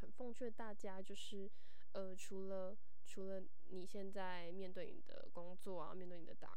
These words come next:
工，或是面对你的课业，如果真的有跨不过去的坎的时候，你可以先转移一点注意力，然后把那个注意力放在会让你舒压的空间，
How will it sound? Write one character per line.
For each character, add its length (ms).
工， 260
或 100
是 80
面 220
对 140
你 80
的 80
课 320
业， 240
如 80
果 60
真 160
的 120
有 240
跨 280
不 120
过 180
去 160
的 100
坎 360
的 100
时 200
候， 340
你 120
可 160
以 60
先 180
转 260
移 180
一 20
点 200
注 220
意 220
力， 180
然 140
后 200
把 260
那 140
个 120
注 260
意 60
力 160
放 340
在 400
会 120
让 180
你 120
舒 300
压 220
的 320
空 260
间， 380